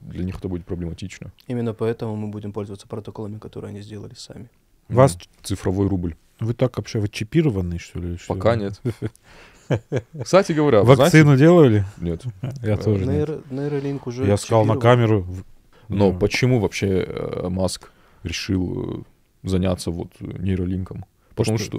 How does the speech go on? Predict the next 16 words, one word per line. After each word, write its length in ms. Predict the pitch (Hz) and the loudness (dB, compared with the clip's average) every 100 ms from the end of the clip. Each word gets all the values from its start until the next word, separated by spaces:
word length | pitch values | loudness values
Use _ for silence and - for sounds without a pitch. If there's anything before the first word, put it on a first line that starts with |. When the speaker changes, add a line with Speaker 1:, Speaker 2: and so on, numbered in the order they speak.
| - - | -8 -6
Speaker 1:
он 140 | 104 | -6
сам 280 | - 135 110 | 0 0 2
боится, 520 | 95 101 - 95 90 _ - - | 0 0 -4 -6 -6 _ -16 -8
э, 580 | 90 98 98 92 - - - | -6 -6 -8 -8 -10 -12 -10
искусственного 480 | 98 113 - 98 95 | -6 -6 -4 -4 -4
интеллекта 480 | - 131 - - - _ _ _ - | 0 -2 -2 -8 -10 _ _ _ -8
и 80 | |
считает, 320 | 92 - 104 101 | -8 0 0 0
что 200 | - - | -2 -4
у 120 | 92 | -2
нас, 420 | 98 104 - - - | 0 0 -2 -10 -8
э, 180 | 90 - | -8 -6
есть 280 | 92 104 - | -4 -4 0
только 300 | 98 95 90 | 0 0 -2
один 260 | 87 92 | 0 -2
вариант, 460 | 85 90 90 101 | -4 -2 -2 -4